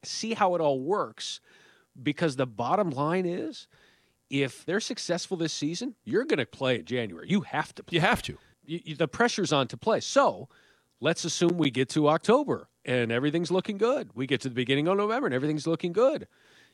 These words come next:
Speaker 1: If you're gonna play in January, why not move it up? Let's just all talk about the fact that this is about uncertainty. If they, if those other three leagues can answer those questions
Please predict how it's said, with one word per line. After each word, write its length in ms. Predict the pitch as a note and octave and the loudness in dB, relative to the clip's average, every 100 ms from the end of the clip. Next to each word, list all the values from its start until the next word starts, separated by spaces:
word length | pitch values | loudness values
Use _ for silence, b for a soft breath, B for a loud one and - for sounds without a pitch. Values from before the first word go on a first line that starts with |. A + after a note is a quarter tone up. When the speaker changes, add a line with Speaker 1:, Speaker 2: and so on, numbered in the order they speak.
| b - | b -18
Speaker 1:
If 160 | - | -14
you're 80 | G#2+ | -6
gonna 180 | C#3 D#3+ | 0 0
play 240 | - F3 | 2 0
in 60 | E3 | 0
January, 720 | A2 D#3+ G#3 B2 G#2+ G#2 A2+ - _ _ _ | 2 2 2 0 0 0 -4 -8 _ _ _
why 380 | - E2+ D#2+ D3 | -20 -18 -2 2
not 220 | D#3+ E3 | 4 2
move 200 | C#3 D#3 | 2 0
it 80 | C#3 | 2
up? 300 | D#3+ - - - b b | 0 0 -6 -18 b b
Let's 300 | - D#3+ - | -2 0 0
just 280 | - B3+ - - | 0 -2 -2 2
all 240 | F3 G3+ | 4 4
talk 320 | - E3+ G3+ | 4 4 4
about 260 | C#3 B2 C3 | 2 0 -2
the 80 | C3 | -2
fact 320 | D3+ D#3+ - | 2 2 2
that 160 | D3+ | -2
this 180 | E3 - | -2 -2
is 140 | G3+ - | -4 -4
about 280 | - D3 D3+ - | 0 4 4 2
uncertainty. 840 | A#2 - - - - G#2+ D4 C#4+ b b | -2 -2 -2 -2 -2 -4 -2 -4 b b
If 260 | - A2 F#2 | -4 -4 2
they, 180 | D3+ A3+ | 4 4
if 200 | D3 C3 | 0 0
those 240 | F#3+ G#3+ | 2 4
other 140 | G#3 | 2
three 220 | E3+ G3+ F#3 | 2 0 0
leagues 240 | A#3 - | 0 -2
can 120 | C3 | -2
answer 300 | A#2+ F3 - | 0 0 2
those 240 | E3+ E3+ - | 2 2 2
questions 640 | - D#3 D#3+ - - | 2 2 0 -8 -10